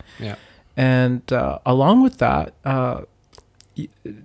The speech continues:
Speaker 2: you have people behaving the way they really wanna behave.
Speaker 1: Mm-hmm.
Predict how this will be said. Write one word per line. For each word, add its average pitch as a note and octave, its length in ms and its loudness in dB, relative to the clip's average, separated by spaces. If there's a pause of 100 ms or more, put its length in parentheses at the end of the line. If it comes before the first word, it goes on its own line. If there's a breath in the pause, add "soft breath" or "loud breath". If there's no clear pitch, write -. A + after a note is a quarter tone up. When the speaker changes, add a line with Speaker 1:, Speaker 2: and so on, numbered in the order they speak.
Speaker 2:
you D3+ 180 2
have C#3 280 2
people C3+ 320 2
behaving C3 440 2
the B2 100 2
way B2 120 2
they B2 140 0
really D#3 200 0
wanna B2 240 0
behave. A#2+ 460 -4 (220 loud breath)
Speaker 1:
Mm-hmm. G2 160 -8